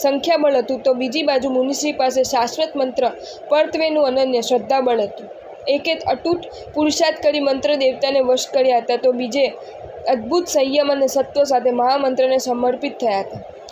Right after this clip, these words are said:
નવા નિશાળિયાઓ વર્ષોના અનુભવીને પડકાર ફેંક્યો હતો. ચૌદમી મિનિટે હારી થાકીને માંત્રિકે પોતાની હાર સ્વીકારી વિજયનો હાર મુનિશ્રીના મસ્તકે આરોપતા કહ્યું, "ચોક્કસ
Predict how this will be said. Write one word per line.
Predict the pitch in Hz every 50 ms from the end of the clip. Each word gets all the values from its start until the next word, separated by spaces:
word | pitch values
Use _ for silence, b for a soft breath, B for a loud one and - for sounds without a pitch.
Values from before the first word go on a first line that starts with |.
| - -
નવા | 247 254 262 285 320 339
નિશાળિયાઓ | 330 302 262 - 285 269 269 269 269 262 233 214 202 - - - B B B B B
વર્ષોના | 247 262 254 - 311 320 320 320 302 269
અનુભવીને | 254 262 269 240 262 262 262 277 294 294 294
પડકાર | 277 - 254 233 226 233 - 262 269
ફેંક્યો | 262 - 262 233 240 - 240 226
હતો. | 214 - - 214 208 - - - - - - - -
ચૌદમી | 277 285 294 294 320 370 381
મિનિટે | 339 311 302 294 294 294 294
હારી | 277 254 226 254 294
થાકીને | - 294 277 262 262 277 277 269
માંત્રિકે | 262 247 233 233 240 226 277 277 220 269
પોતાની | 254 - 254 247 247 262 262 269 269 254
હાર | 247 240 254
સ્વીકારી | 247 - 277 262 214 - 262 254 240 - - B B B B B B
વિજયનો | 269 285 240 302 311 330 330 330
હાર | 294 247 240 247 262 277
મુનિશ્રીના | 269 269 269 285 294 285 - 294 285 285 269
મસ્તકે | 254 240 233 - - - 269 269 -
આરોપતા | 262 233 226 247 254 254 - 254
કહ્યું, | 233 - 233 233 226 226
"ચોક્કસ | - 247 254 - - 285 254 -